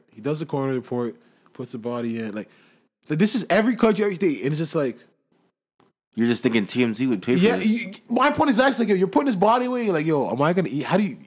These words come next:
Speaker 1: email pictures? Like, what,
Speaker 2: Yeah.
Speaker 1: how do you get in contact with these niggas and be like, yo, I got something like that, yo, but how, how do we know if it's good enough? You know what I'm saying? Like,
Speaker 2: <laughs> It's not the pi-
Speaker 1: I, I'm, I'm, I'm gonna send you a picture of a picture.
Speaker 2: You've
Speaker 1: Like,
Speaker 2: been in
Speaker 1: you're
Speaker 2: this
Speaker 1: really
Speaker 2: career for,
Speaker 1: <laughs>
Speaker 2: like, fifteen years or whatever. Yo, they, you might, you've been in career for so long. You ready to risk it
Speaker 1: Risk
Speaker 2: right
Speaker 1: it
Speaker 2: now
Speaker 1: all.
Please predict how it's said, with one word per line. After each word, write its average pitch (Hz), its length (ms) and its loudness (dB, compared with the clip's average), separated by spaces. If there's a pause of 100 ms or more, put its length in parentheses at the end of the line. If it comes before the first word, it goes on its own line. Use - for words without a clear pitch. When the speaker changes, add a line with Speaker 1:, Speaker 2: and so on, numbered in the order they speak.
Speaker 1:
email 175 340 2
pictures? 196 260 -2
Like, 175 160 -2
what, 170 120 -8
Speaker 2:
Yeah. 208 220 6
Speaker 1:
how - 120 4
do 311 60 4
you 302 60 -2
get 311 120 0
in 277 60 -4
contact 320 460 0
with 220 120 0
these 196 80 -2
niggas 185 160 2
and 175 100 0
be 151 100 -2
like, 135 60 0
yo, 127 260 -2 (600)
I 104 40 -12
got 131 260 2
something 110 240 -6
like 107 120 -4
that, 113 140 0
yo, 110 240 -4
but 98 180 -4
how, 110 160 0
how 160 160 2
do 170 60 2
we 165 80 0
know 160 120 4
if 139 80 0
it's 139 100 -2
good 170 180 4
enough? 143 320 -4
You 190 60 2
know 214 80 6
what 226 40 2
I'm 208 40 0
saying? 247 240 4
Like, 185 260 0
Speaker 2:
<laughs> - 40 -20
It's - 760 -8
not 104 140 2
the 104 80 0
pi- 135 200 0
Speaker 1:
I, 131 140 -4
I'm, 180 220 4
I'm, 208 160 2
I'm 180 160 0
gonna 170 120 2
send 196 200 4
you 175 80 4
a 156 40 0
picture 196 260 4
of 170 80 2
a 175 60 2
picture. 214 280 4
Speaker 2:
You've 214 60 8
Speaker 1:
Like, 208 100 8
Speaker 2:
been 202 100 6
in - 20 8
Speaker 1:
you're 180 80 6
Speaker 2:
this - 80 6
Speaker 1:
really 185 240 8
Speaker 2:
career - 20 4
for, 180 140 6
Speaker 1:
<laughs> 165 180 6
Speaker 2:
like, 233 120 2
fifteen 190 400 8
years 175 400 8
or 156 160 4
whatever. 156 240 0
Yo, 165 220 4
they, 131 300 2
you 165 120 0
might, 185 140 2
you've 165 160 0
been 185 120 4
in 180 80 6
career 175 220 4
for 143 140 4
so 165 200 4
long. 147 300 4
You 131 100 4
ready 147 180 6
to 110 80 4
risk 123 220 4
it - 60 4
Speaker 1:
Risk 214 220 6
Speaker 2:
right - 60 6
Speaker 1:
it - 60 8
Speaker 2:
now 98 60 6
Speaker 1:
all. 160 400 2